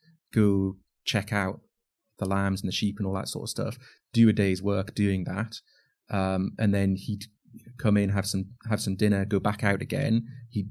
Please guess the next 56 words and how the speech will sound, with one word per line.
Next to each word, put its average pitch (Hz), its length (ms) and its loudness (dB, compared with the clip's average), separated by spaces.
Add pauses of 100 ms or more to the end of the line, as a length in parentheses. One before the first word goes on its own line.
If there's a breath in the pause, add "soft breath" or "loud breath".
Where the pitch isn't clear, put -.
(120)
come 104 240 4
back 98 240 -2
in 98 160 2
at 92 100 -2
maybe 95 280 0
nine, 95 280 -2
ten 98 180 -4
o'clock - 280 -6
at - 60 -6
night, 104 360 -2 (580 soft breath)
get 104 220 4
maybe 101 420 2 (320)
two, 113 200 6
three 117 260 4
hours 117 260 0
sleep, 156 320 0 (400 loud breath)
go 110 100 6
look 107 300 4
at 113 100 -2
the, 101 120 -4
go, 113 260 4
go 120 180 4
look, 104 320 4 (580)
you - 160 -6
know, - 80 -6 (100)
check 110 240 2
on 98 140 6
them 95 120 6
again, 98 560 6 (320 soft breath)
um, 95 480 0
at - 220 -4
two, 107 140 4
three 101 160 0
o'clock 104 240 -2
in 98 60 4
the 98 60 4
morning, 104 420 4 (280)
come 104 180 6
back, 104 240 2
get 143 100 -4
another 117 200 2
couple 113 240 -4
of 98 80 -4
hours 101 220 -4
sleep, 110 200 -2
and 110 80 0
then 104 120 2
up 107 120 -2
again 101 220 0
at - 60 -6
five. 104 360 2 (280 soft breath)
And 110 120 8
you 110 60 10
do 120 240 10
that 117 260 6
for, 95 460 2